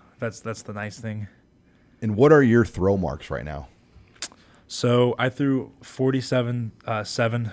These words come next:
Speaker 1: to qualify for state last year. Um, so that's my furthest throw. And then my discus is one oh eight out of a power throw.
Speaker 2: You gonna
Speaker 1: Just
Speaker 2: make it in Drake relays? You gonna get, qualify for Drake? Is that a goal too, or?
Speaker 1: I'm hoping.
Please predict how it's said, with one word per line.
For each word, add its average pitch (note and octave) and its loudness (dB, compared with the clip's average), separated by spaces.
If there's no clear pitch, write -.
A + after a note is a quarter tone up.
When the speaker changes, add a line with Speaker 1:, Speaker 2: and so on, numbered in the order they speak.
Speaker 1:
to B2 -2
qualify A2+ 0
for A2+ -10
state A2+ -8
last G#2 -8
year. G#2+ -6
Um, G#2+ -6
so - -14
that's A2 -6
my G#2+ -4
furthest G#2 -8
throw. G#2+ -4
And A#2+ -4
then A2+ -2
my G#2+ -2
discus A2 -8
is G#2+ -14
one A2+ -2
oh A2+ -2
eight A2 -6
out G#2+ -6
of G#2+ -6
a G#2 -8
power G2+ -4
throw. G#2 -8
Speaker 2:
You G#2+ -4
gonna A#2 6
Speaker 1:
Just G2 6
Speaker 2:
make G#2+ 4
it G#2 4
in G2+ 4
Drake G2 2
relays? G#2+ -2
You F2 -12
gonna F#2+ -6
get, F#2 -10
qualify G2+ -4
for F#2+ -8
Drake? F#2+ -6
Is F2 -8
that F#2 -4
a F#2 -4
goal F#2+ -6
too, G#2+ -10
or? E2 -12
Speaker 1:
I'm C3 -2
hoping. A#2+ 0